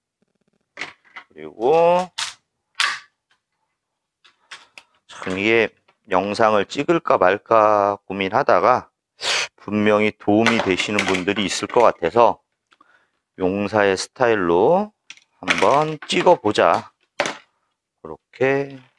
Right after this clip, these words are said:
생각을 했습니다. 이렇게 해가지고 됐고요.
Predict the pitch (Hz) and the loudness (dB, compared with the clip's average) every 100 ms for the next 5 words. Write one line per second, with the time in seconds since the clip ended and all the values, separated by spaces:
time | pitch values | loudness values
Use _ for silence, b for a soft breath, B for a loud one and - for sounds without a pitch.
0 | _ _ 113 98 - - 117 - _ _ | _ _ -20 -20 -18 -16 -14 -14 _ _
1 | _ _ _ _ _ _ _ _ _ _ | _ _ _ _ _ _ _ _ _ _
2 | _ _ _ _ _ _ _ _ _ _ | _ _ _ _ _ _ _ _ _ _
3 | _ _ _ _ _ _ _ _ - - | _ _ _ _ _ _ _ _ -20 -4
4 | - - - - - - - - - 67 | -4 -4 -8 -6 -8 -8 -14 -20 -20 -18
5 | 67 - _ - 127 160 165 165 - - | -20 -20 _ -14 -12 -12 -14 -16 -18 -20
6 | _ - 67 67 | _ -6 -4 0